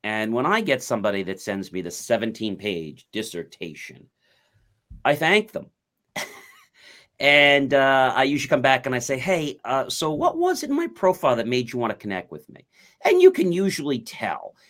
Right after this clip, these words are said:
If the person doesn't have a genuine interest in you, then you move on. And then there's those people that just do the hard sell. And I'm like, "I'm not interested."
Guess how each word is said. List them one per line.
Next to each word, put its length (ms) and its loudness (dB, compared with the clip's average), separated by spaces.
If 180 -4
the 80 -2
person 440 -2
doesn't 260 2
have 120 0
a 60 -2
genuine 600 -2
interest 440 -10
in 100 -4
you, 400 -4
then 220 2
you 80 4
move 260 0
on. 360 -6
And 140 0
then 120 2
there's 180 -2
those 180 2
people 340 -4
that 140 -4
just 220 -10
do 80 -8
the 80 -10
hard 340 -12
sell. 500 -12
And 120 -18
I'm 80 -12
like, 160 -12
"I'm 80 -8
not 140 -4
interested." 560 -12